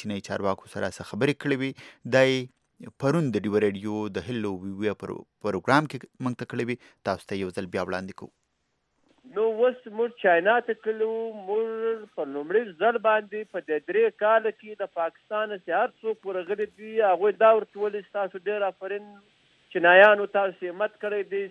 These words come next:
Speaker 2: سپیک ډېر کامیابه دی، خلک ډېر ځینې خوشحاله دي، قومونه ځینې خوشحاله دي." دا په لومړي ځل باندې موږ چاینیز چې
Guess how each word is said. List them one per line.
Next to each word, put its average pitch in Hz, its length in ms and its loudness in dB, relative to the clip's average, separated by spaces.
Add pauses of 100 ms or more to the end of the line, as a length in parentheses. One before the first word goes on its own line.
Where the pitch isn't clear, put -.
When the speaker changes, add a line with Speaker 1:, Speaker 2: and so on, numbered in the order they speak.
Speaker 2:
سپیک 190 340 0 (100)
ډېر 196 160 2 (120)
کامیابه 196 580 2
دی، 202 100 -2 (140)
خلک 202 260 0
ډېر 214 220 6
ځینې 185 220 -8
خوشحاله 208 460 2 (120)
دي، 208 80 -8 (580)
قومونه 190 460 2
ځینې 202 220 -4
خوشحاله 202 520 2
دي." 202 100 2 (140)
دا 196 80 6 (100)
په 180 140 -6
لومړي 185 280 -2 (120)
ځل 220 120 2 (120)
باندې 202 300 0 (260)
موږ 190 120 -4 (140)
چاینیز 185 540 2
چې 202 60 -16